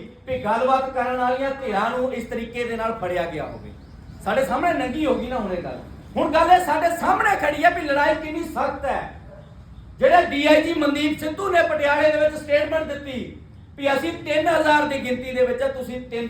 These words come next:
ਸੌ, ਉਹ ਗੱਲ ਵੱਖਰੀ ਹੈ ਵੀ ਭਾਰਤੀ ਕਿਸਾਨ ਯੂਨੀਅਨ ਦੇ ਆਗੂ ਨੇ, ਜਗਜੀਤ ਸਿੰਘ ਡੱਲੇਵਾਲ, ਉਹਨਾਂ ਨੇ ਇੱਕ ਪਾਸੇ ਦੀ ਲੜਾਈ ਸਾਰੀ ਖੇਰੂ ਖੇਰੂ ਕਰਨ ਦੇ ਵਿੱਚ ਸਰਕਾਰ ਦੇ ਨਾਲ ਇੱਕ ਰੋਲ ਅਦਾ ਕੀਤਾ, ਨੰਗਾ ਹੋ ਗਿਆ ਲੋਕਾਂ ਦੇ ਵਿੱਚ।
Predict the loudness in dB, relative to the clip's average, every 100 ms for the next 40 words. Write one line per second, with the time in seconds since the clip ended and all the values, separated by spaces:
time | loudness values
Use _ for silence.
0 | -6 -6 -6 -10 -16 -20 -18 0 4 4
1 | 2 -2 -4 -4 -2 2 2 0 -8 -16
2 | -18 -18 -18 -18 -12 -8 0 2 2 -2
3 | -8 -4 -2 -2 -4 -6 -2 -2 0 0
4 | 2 4 4 4 0 -2 -2 -2 -8 -4
5 | -2 -2 -4 -6 -4 -2 0 0 0 -2
6 | -2 -2 -4 -6 -2 -2 -2 -2 -2 0
7 | -4 -2 0 0 0 0 -2 0 4 4
8 | 4 0 0 -2 -2 0 -2 -4 -8 -6
9 | -2 0 2 0 2 0 -2 -6 -4 -4
10 | -6 -10 -12 -12 -12 -14 -6 -2 2 2
11 | 2 2 -2 -4 -8 -10 -12 -12